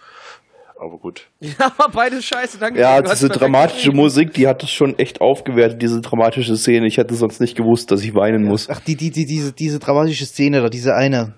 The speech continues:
Speaker 4: diese eine,
Speaker 3: Diese eine,
Speaker 4: die da
Speaker 3: ja,
Speaker 4: vorkam.
Speaker 3: als die da
Speaker 4: Ja.
Speaker 3: im, in dem, im
Speaker 2: Also
Speaker 3: Park
Speaker 2: ich
Speaker 3: standen.
Speaker 4: Als sie da, da traurig war und,
Speaker 3: Und traurig
Speaker 4: und
Speaker 3: waren, genau.
Speaker 4: der
Speaker 3: Und dann,
Speaker 4: zweite Charakter
Speaker 3: und dann
Speaker 4: war
Speaker 3: hat er
Speaker 4: auch
Speaker 3: aber irgendwas
Speaker 4: traurig.
Speaker 3: Nettes gesagt und haben sie gesagt, „Oh, du bist so nett, ey.“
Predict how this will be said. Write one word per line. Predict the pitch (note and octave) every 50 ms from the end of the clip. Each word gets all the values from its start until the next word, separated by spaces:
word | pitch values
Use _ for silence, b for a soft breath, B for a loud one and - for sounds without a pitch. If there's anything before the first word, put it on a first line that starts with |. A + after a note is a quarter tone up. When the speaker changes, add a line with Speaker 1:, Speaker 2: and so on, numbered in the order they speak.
| _ _
Speaker 4:
diese | - B2+ A#2+ -
eine, | B2+ B2+
Speaker 3:
Diese | C3 - -
eine, | - - G2+ G2+
Speaker 4:
die | -
da | B2 A2
Speaker 3:
ja, | G2+ A#2+ A#2+ G2+ C#2 C2
Speaker 4:
vorkam. | B2+ A2 G#2+ - - -
Speaker 3:
als | - G2 A2 - -
die | - A2
da | B2 A2
Speaker 4:
Ja. | G#2+ C3 B2+ B2
Speaker 3:
im, | B2
in | A#2+ A#2
dem, | A#2 A2+ G#2+ A2 G2+ G#2
im | G#2 G#2
Speaker 2:
Also | - A#2+
Speaker 3:
Park | A2+ A2+ A2+
Speaker 2:
ich | -
Speaker 3:
standen. | - A3 - A2
Speaker 4:
Als | D3 C#3+ F2 G2
sie | D3+ D3+
da, | D#3 D3+ D3 C#3
da | - C#3+ C#3+ C#3 - _ _ -
traurig | - - - A#2+ C3 C#3+ D3 D3+ D3+ C#3+ C#3 - - A2
war | A2+ A#2 A2+ A#2 A2+ A#2 A#2 -
und, | G#2+ B2+ B2+ B2 - - -
Speaker 3:
Und | - G2+ G2
traurig | - - G2+ G#2 G#2 A2 A#2 - -
Speaker 4:
und | A2
Speaker 3:
waren, | G#2+ G#2+ G#2+
genau. | A2 G#2+ G#2 G#2 G#2+
Speaker 4:
der | G#2+ G2+
Speaker 3:
Und | G2+ G#2
dann, | G#2 C#3+
Speaker 4:
zweite | D3 D3+ D3 D#3 C#3
Charakter | - D#3 C3+ C#3+ D3 G#2
Speaker 3:
und | G#2+ -
dann | - -
Speaker 4:
war | A2+ A#2
Speaker 3:
hat | B2+ C#3+
er | A2+ - F#2+
Speaker 4:
auch | A2
Speaker 3:
aber | A#2+ A#2 A2+
irgendwas | G#2+ A2+ A#2 A2+ A#2+
Speaker 4:
traurig. | A#2 A#2 A2+ -
Speaker 3:
Nettes | C#3 B2+ -
gesagt | - A#2+ A2 A2+ A2 G#2+ - A2
und | G#2+ A2
haben | G#2 G2
sie | A2 A2
gesagt, | A2+ A#2+ - -
„Oh, | F3+ G3 G3+ G#3 G3
du | F3+
bist | E3+ F#3+ F3+ - -
so | G#3
nett, | F#3+ G3 G3 F#3+ G3 G3 - - -
ey.“ | F3+ F3+ F#3+ F#3 F3+ F3+ F3